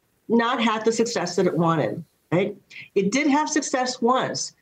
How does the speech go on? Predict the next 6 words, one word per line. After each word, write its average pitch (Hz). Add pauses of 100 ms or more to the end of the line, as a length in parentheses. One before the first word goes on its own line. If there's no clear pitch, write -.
(220)
under 214
the 214
nineteen 214
ninety-four 220
agreed 208
framework, 240